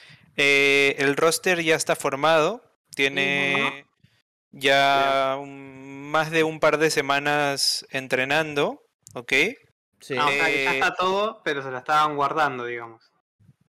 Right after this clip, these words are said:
Speaker 2: Pero no
Speaker 1: sí,
Speaker 2: es que está
Speaker 1: eh,
Speaker 2: inconcluso, perfecto.
Speaker 1: Claro. Eh, nada, hemos, eh, he, he estado presente en varios de los entrenamientos.
Speaker 3: Ujú.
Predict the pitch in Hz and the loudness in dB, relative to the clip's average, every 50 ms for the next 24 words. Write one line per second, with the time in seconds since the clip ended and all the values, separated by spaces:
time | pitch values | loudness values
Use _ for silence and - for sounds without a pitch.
0 | _ _ - 131 127 135 151 131 127 - 151 135 131 - - 151 147 143 143 143 | _ _ -4 -4 -2 -2 -2 -4 -4 -6 -8 -8 -8 -4 -2 0 0 0 0 0
1 | 143 139 135 135 135 131 135 131 139 - - _ 156 147 139 135 - 127 113 - | 0 -2 -2 -4 -6 -8 -12 -16 -16 -16 -16 _ -12 -12 -12 -12 -14 -20 -18 -18
2 | - 127 123 - - 139 123 110 - - _ _ _ _ _ _ _ - _ - | -16 -16 -16 -14 -14 -14 -16 -14 -20 -20 _ _ _ _ _ _ _ -20 _ -8
3 | 147 143 135 131 127 127 - - - - - - - _ _ _ - 147 143 147 | -4 -2 -2 -2 -2 -4 -8 -8 -10 -12 -16 -20 -20 _ _ _ -2 0 2 2
4 | 143 139 139 135 135 135 135 135 131 131 131 135 - _ - 147 147 160 165 156 | 2 2 2 2 2 2 2 0 0 -2 -4 -6 -8 _ -10 -2 0 2 4 4
5 | 143 139 139 139 - _ _ _ _ - 160 151 156 165 170 165 - 160 151 147 | 4 4 2 0 -2 _ _ _ _ -8 -8 -4 -4 -4 -4 -2 -2 0 0 2
6 | 143 139 135 135 131 127 127 123 120 120 120 _ - - - - 156 160 156 - | 2 0 0 0 -2 -2 -4 -6 -8 -10 -12 _ -18 -8 0 2 2 2 2 0
7 | 170 - 170 156 156 - 170 165 170 165 - - 151 143 156 151 147 147 - 165 | -6 -4 -4 -4 -2 0 2 2 2 2 0 -2 -2 0 0 -2 -2 -2 0 2
8 | 160 156 143 139 143 139 135 131 131 131 131 139 139 147 147 151 156 156 151 147 | 4 4 4 2 -2 -8 -14 -16 -14 -2 0 0 2 2 2 0 0 0 -2 -4
9 | 156 143 135 135 120 127 127 127 135 143 147 151 143 165 175 208 226 - - - | -4 -6 -6 -8 -6 -6 -6 -4 -2 -4 -4 -2 -2 -2 -2 -2 -2 -8 -10 -12
10 | 143 147 135 151 180 233 | -14 -12 -12 -12 -14 -14